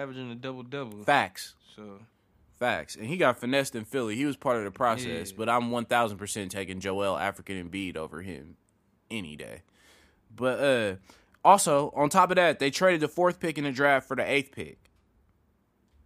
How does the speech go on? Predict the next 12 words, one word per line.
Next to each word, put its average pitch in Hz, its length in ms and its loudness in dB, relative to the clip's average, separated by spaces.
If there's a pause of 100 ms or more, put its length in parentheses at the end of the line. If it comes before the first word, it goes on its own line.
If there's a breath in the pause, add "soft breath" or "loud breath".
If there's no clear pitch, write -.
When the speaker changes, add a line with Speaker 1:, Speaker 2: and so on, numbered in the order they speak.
(440)
Speaker 2:
I'm 165 140 2
cool 254 240 0
with 117 160 -2
that. 80 320 -6
You 131 180 -6
feel 151 200 2
me? 160 160 -4
I'm 143 200 0
definitely 156 340 0
cool 110 220 -8
with 85 140 -12
that. 64 280 -12